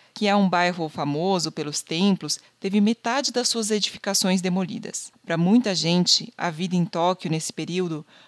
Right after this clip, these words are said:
foi marcada por falta de habitação e também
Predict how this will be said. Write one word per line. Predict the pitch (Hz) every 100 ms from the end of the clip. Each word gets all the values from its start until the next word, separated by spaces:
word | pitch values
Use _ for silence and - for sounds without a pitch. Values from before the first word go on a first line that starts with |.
| _
foi | - 226
marcada | 220 226 220 202 202 202
por | 208 190
falta | - 180 208 220
de | 208
habitação | 185 185 185 - 160 170 214 -
e | 202
também | 214 165 156